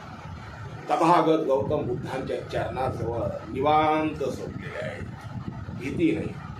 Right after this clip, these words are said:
कोणत्याच गोष्टीची भीती नाही.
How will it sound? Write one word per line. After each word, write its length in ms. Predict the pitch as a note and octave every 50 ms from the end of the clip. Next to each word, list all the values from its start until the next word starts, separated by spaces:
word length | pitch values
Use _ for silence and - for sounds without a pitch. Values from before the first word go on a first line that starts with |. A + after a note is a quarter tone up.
| - - - - - - - - - - - - - - - - -
कोणत्याच 600 | C#3 D#3+ - - G#3 G3+ G3+ G3+ F#3+ F#3 F3+ E3
गोष्टीची 560 | E3 F3 E3+ E3 - F3 E3 D#3+ E3+ D#3+ D#3
भीती 300 | - - - C#3+ C#3+ C#3
नाही. 240 | A#2+ A2+ - -